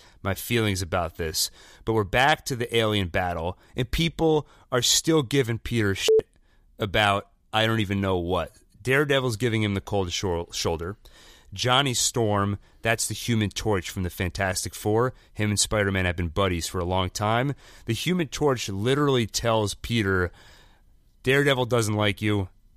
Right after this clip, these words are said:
and by the way, I don't like you." <laughs> And then one of these little,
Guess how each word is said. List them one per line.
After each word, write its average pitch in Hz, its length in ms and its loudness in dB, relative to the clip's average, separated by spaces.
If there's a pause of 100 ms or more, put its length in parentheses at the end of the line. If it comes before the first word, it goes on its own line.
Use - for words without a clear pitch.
and 101 120 -6
by 120 160 4
the 113 80 0
way, 110 140 4
I 110 140 4
don't 101 140 0
like 85 220 -8
you." - 160 -12 (240)
<laughs> 113 60 -6 (2000)
And 113 220 0
then 147 240 2
one 131 220 2
of 123 60 0
these 113 220 0
little, 113 460 2